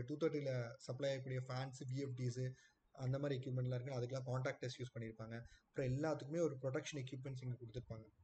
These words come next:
Power supply, எம் சி பிஸ் ஓட protect பண்ணியிருப்பாங்க.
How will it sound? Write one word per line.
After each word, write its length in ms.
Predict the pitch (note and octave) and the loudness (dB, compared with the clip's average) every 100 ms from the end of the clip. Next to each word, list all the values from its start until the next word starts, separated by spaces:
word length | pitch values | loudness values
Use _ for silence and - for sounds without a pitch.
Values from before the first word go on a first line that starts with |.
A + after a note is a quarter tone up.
| _ _ | _ _
Power 180 | C3 B2 | 0 2
supply, 260 | - A#2 A2 | -2 -8 -4
எம் 140 | B2+ | -2
சி 140 | B2+ C#3+ | 0 0
பிஸ் 220 | A#2+ - - _ _ | -2 -4 -14 _ _
ஓட 140 | C3 C#3+ | -2 -2
protect 300 | C#3 B2 B2 | -2 -4 -4
பண்ணியிருப்பாங்க. 400 | A#2 A2+ A2+ | -6 -6 -6